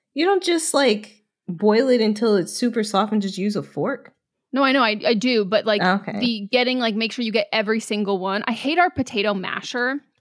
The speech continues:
Speaker 2: And so I made t-, so many potatoes that, like, the fork, I was just, my arm was getting tired. And so
Speaker 1: Mm.
Speaker 2: then I did the, um, sieve thing, and I,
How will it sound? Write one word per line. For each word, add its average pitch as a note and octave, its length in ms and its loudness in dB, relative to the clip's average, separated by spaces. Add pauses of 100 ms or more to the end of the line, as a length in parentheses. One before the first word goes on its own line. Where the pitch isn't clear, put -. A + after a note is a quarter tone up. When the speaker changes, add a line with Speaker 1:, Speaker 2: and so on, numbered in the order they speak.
(120)
Speaker 2:
And A#3 160 0
so G3+ 300 2
I A#3 60 0
made A#3 260 0
t-, - 140 -10 (100)
so G#3 240 -4
many G#3 180 -4
potatoes G3+ 420 -4
that, F#3+ 100 -4
like, G#3 100 -10
the G#3+ 80 -10
fork, F#3 320 -8
I G#3+ 40 -2
was G#3 100 -4
just, G3+ 120 -10
my F#3+ 160 -8
arm G3 120 -10
was G3+ 100 -14
getting - 180 -14
tired. - 280 -10 (260)
And A#3 100 0
so A#3 80 2
Speaker 1:
Mm. A3 40 -2
Speaker 2:
then A3+ 80 2
I A3 80 2
did G#3 180 -2
the, G3 340 2
um, F#3+ 480 -6
sieve G3+ 300 -4
thing, A3 320 -4
and G#3 80 -4
I, G3+ 160 -2